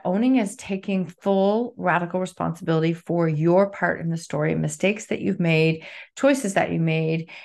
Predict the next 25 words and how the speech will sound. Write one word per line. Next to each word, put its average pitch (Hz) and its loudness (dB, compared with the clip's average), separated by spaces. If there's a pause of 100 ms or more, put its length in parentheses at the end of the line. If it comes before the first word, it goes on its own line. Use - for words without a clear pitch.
(160)
and 180 4
being 202 2
able 190 2
to 190 -4
come 196 -2
to 196 -6
a 190 0
space 180 0
of - -2
sharing 240 0
it. - -8 (480)
Now, 233 4 (300)
not 214 4
everybody's 262 2
gonna 269 -2
share 208 0
their 202 -2
story 220 0
like 196 -2
I 185 2
do, 165 -2
and 185 -4
that's 185 -2
completely 196 -4
fine. 190 -2